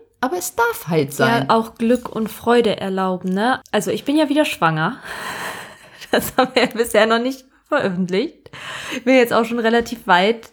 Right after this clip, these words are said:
Speaker 2: ich glaub, vierundzwanzigste Woche oder so. Also es beginnt bald das dritte Trimester. Ich, ich war heute bei meiner Hebamme und wir hatten dieses Thema,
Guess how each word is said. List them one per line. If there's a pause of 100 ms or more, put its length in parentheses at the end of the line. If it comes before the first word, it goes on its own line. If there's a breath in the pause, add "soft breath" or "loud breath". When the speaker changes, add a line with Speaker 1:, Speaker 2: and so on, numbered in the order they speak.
Speaker 2:
ich
glaub,
vierundzwanzigste
Woche
oder
so.
Also
es
beginnt
bald
das
dritte
Trimester. (380 loud breath)
Ich,
ich
war
heute
bei
meiner
Hebamme
und
wir
hatten
dieses
Thema,